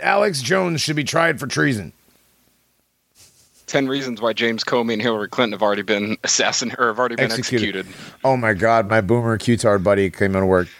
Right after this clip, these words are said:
Speaker 1: He works nights, so I'm leaving at five, and he's coming in at five. And, um, we stopped and talked for a few minutes, and he's like, I, sh-, I mentioned the, um, Ivanka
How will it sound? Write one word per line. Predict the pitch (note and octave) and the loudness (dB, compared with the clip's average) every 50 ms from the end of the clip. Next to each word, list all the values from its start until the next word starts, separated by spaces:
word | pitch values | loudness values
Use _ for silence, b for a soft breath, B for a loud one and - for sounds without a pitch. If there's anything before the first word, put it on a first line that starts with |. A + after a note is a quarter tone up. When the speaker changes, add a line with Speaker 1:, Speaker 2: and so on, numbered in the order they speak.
| _ _ _ _ _ - | _ _ _ _ _ -4
Speaker 1:
He | G2 | -2
works | F#2 F2 E2+ D#2 - | 0 0 -2 -2 -2
nights, | F2 D#2+ D#2 D2+ - - - - - | -2 -2 -2 -4 -6 -10 -16 -16 -8
so | - D#2+ D#2 D2+ | -4 -2 -2 -2
I'm | D2+ D#2 D#2+ D#2+ | -2 -2 0 2
leaving | D#2+ D#2+ C#2+ E2 D#2+ D2+ C#2 - - - | 2 0 0 0 -4 -4 -6 -8 -10 -8
at | D#2 D2+ C#2 - - - | -6 -6 -6 -6 -10 -2
five, | - E2 D#2 D#2 D#2 C#2+ | 2 2 2 2 2 -2
and | D2 D2+ | -2 -4
he's | D#2+ - | -4 -4
coming | - - D#2 D#2 D2+ | -4 -4 -4 -4 -2
in | D#2 C#2+ | -4 -4
at | - - | -6 -4
five. | - C#2 C2+ B1+ - - b b b b b b b b b b b b b - | -2 -2 -2 -2 -4 -8 b b b b b b b b b b b b b -2
And, | D#2+ D#2+ D#2 D2+ D2+ D2+ | 0 0 0 0 0 0
um, | D2+ D2 D2 C#2 C#2 B1+ - - _ _ _ _ _ | 0 -2 -2 -2 -4 -6 -10 -14 _ _ _ _ _
we | G2 E2+ | -6 -4
stopped | - - E2 D#2 - | -2 0 -2 -2 -2
and | D#2+ - | -6 -8
talked | E2+ D#2 - | -8 -8 -6
for | - D#2+ | -6 -8
a | D#2 | -8
few | - - E2 | -6 -4 -6
minutes, | D2 C#2 C#2 C2 - - | -6 -4 -6 -8 -10 -12
and | - - E2 | -12 -8 -8
he's | E2+ D2+ D2 D#2 | -6 -6 -4 -6
like, | C#2+ C#2 - - _ _ _ _ _ _ _ _ _ _ _ _ _ _ _ - | -6 -6 -8 -12 _ _ _ _ _ _ _ _ _ _ _ _ _ _ _ -8
I, | - - C3 | -6 -6 -6
sh-, | - - - | -6 -6 -2
I | G#2+ A2 | -2 0
mentioned | G#2 A2 A#2+ A2+ - A#2 G#2+ G2+ F2 | 2 2 0 0 2 0 0 2 2
the, | G2+ F#2+ F#2 F2 | 4 4 4 4
um, | D#2+ D#2 D2 C#2+ C#2+ C#2+ - _ _ _ _ _ _ _ _ _ - _ _ _ _ _ _ _ _ _ _ _ _ _ _ _ _ _ _ _ _ _ _ - | 2 0 -2 -4 -6 -8 -12 _ _ _ _ _ _ _ _ _ -20 _ _ _ _ _ _ _ _ _ _ _ _ _ _ _ _ _ _ _ _ _ _ -2
Ivanka | B2 G#2 A#2+ B2+ B2+ - B2 G#2+ F2+ E2 | 0 2 4 2 4 4 2 2 2 0